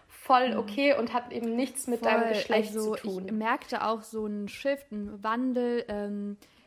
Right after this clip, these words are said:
Speaker 2: in der Wissenschaft. Also es gibt mehr diverse Ansätze, es werden queere Beziehungen untersucht in Studien beispielsweise. Ähm, aber das ist alles, äh, so im Kommen und es braucht ultra lange, weil wir jahrzehntelang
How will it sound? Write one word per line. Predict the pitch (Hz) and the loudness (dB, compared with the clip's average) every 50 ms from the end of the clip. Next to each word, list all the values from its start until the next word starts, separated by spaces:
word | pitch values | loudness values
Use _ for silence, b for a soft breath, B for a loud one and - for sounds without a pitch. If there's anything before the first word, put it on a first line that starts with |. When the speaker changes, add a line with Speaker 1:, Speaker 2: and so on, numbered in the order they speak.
| b _ - | b _ -6
Speaker 2:
in | 208 208 | -4 -4
der | 202 196 190 | -4 -4 -2
Wissenschaft. | 208 269 302 - 330 294 - - - 285 277 285 277 - - | -2 -2 -2 -2 -6 -8 -8 -8 -4 -2 -2 -2 -4 -4 -6
Also | 202 208 196 196 208 | -8 -8 -6 -6 -8
es | 214 214 - | -8 -8 -10
gibt | - 220 - | -12 -12 -10
mehr | - 220 214 214 214 208 208 | -8 -8 -6 -6 -6 -6 -6
diverse | 202 208 208 196 208 208 208 202 - - - | -8 -8 -10 -8 -8 -8 -8 -8 -8 -4 -2
Ansätze, | 233 262 269 262 247 247 233 233 233 - - - 226 | -2 0 0 0 0 -2 -4 -4 -6 -10 -10 -8 -6
es | 220 214 214 208 - - | -6 -6 -8 -10 -12 -12
werden | 202 202 196 196 196 202 196 b b b b b - | -10 -10 -10 -10 -10 -12 -14 b b b b b -12
queere | - - 262 254 247 247 | -6 -4 -2 -2 -2 -4
Beziehungen | 214 226 220 - - - - 240 240 233 233 226 226 | -4 -6 -8 -10 -12 -6 -2 2 2 2 2 0 -2
untersucht | 214 220 220 233 226 214 214 226 233 226 220 - - | -6 -6 -6 -8 -8 -8 -6 -6 -8 -8 -8 -10 -10
in | 214 220 214 220 | -6 -6 -4 -4
Studien | 214 - - 233 226 226 208 220 214 214 | -6 -8 -8 -8 -6 -4 -4 -4 -4 -2
beispielsweise. | 208 202 208 202 - - 214 202 208 - 202 196 190 196 196 202 196 196 202 196 202 202 b b b b b _ - | -2 -4 -4 -6 -8 -8 -8 -8 -8 -8 -6 -4 -4 -4 -6 -8 -8 -8 -6 -6 -8 -8 b b b b b _ -10
Ähm, | 202 196 196 196 196 196 196 196 196 196 196 202 b b b b _ | -6 -6 -4 -4 -4 -4 -6 -6 -8 -8 -10 -12 b b b b _
aber | - 226 220 214 226 226 220 220 214 214 214 - - - _ _ _ _ - - - _ _ _ _ _ _ _ _ _ _ _ _ _ - | -2 0 0 0 0 2 2 2 2 0 0 -2 -6 -14 _ _ _ _ -20 -20 -20 _ _ _ _ _ _ _ _ _ _ _ _ _ -6
das | - 247 240 240 - - - | -4 -2 -2 -4 -6 -6 -4
ist | - 262 247 - - | -4 -4 -2 0 2
alles, | 254 269 285 311 320 - - - - _ _ _ | 2 2 2 0 -2 -4 -10 -20 -20 _ _ _
äh, | - - - 247 240 233 | -4 0 4 4 4 4
so | 214 254 254 | 4 4 4
im | - 226 226 220 - | 4 2 -2 -6 -8
Kommen | - - 240 240 247 262 294 320 | -6 -4 -2 0 0 0 -2 -4
und | 311 - 226 | -6 -8 -8
es | - 226 - | -8 -10 -8
braucht | - 247 247 240 - - | -6 -6 -6 -8 -6 -2
ultra | - 285 330 330 - - 277 262 | 0 2 2 0 -2 -4 -2 0
lange, | 247 247 262 262 262 240 | 2 2 2 2 0 0
weil | 208 214 208 208 | 0 0 -2 0
wir | 202 220 | 0 -2
jahrzehntelang | 220 214 220 208 - _ - - - 311 339 403 403 - - - 254 247 247 240 233 240 247 254 240 240 254 294 | -2 -2 -6 -10 -12 _ -10 -6 -4 -4 -4 -4 -6 -6 -4 -4 -2 -2 -2 -2 0 2 2 2 2 0 -2 -4